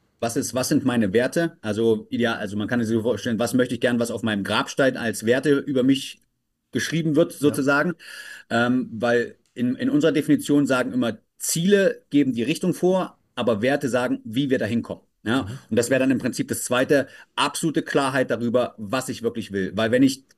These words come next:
Speaker 1: Ziele habe, und zwar möglichst große Ziele,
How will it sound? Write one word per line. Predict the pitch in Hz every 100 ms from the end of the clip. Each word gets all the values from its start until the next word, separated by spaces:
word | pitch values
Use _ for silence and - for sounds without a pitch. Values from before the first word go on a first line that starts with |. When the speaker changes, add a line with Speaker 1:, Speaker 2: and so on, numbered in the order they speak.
| _
Speaker 1:
Ziele | - - 220 151
habe, | 113 123 139 180
und | 135
zwar | - 120
möglichst | 117 127 160 165 143
große | - 156 185 139
Ziele, | - 139 165 160